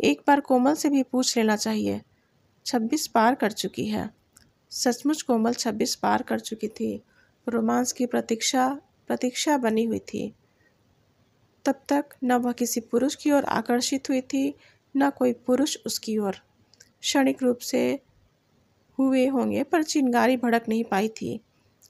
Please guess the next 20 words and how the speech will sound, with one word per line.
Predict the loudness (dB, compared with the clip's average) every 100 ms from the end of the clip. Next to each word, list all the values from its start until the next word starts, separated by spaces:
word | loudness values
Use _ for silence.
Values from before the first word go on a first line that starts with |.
| -20 -2
अब | -2 0
माँ | -4 -2
की | 0
नज़र | 0 0 0 0
में | 2 0
सुपात्र | -2 -6 -4 0 0 0
जुट | -2 -2 -2
गया | -2 -2
था। | -4 -10 -10 _ _ _ _ _
कोमल | 0 2 0
से | 0 -2 -2
उन्होंने | -2 -2 -2
कहा, | -2 -2 0 -2 -4 _ _ _ _
"लड़का | -2 -2 -2 -2 -2 -2
आठ | 0 0 0
साल | 0 0
अमेरिका | 0 -2 -2 0 0
रहकर | 0 -2 -2
आया | 0 0 0
है, | -2 -4 -8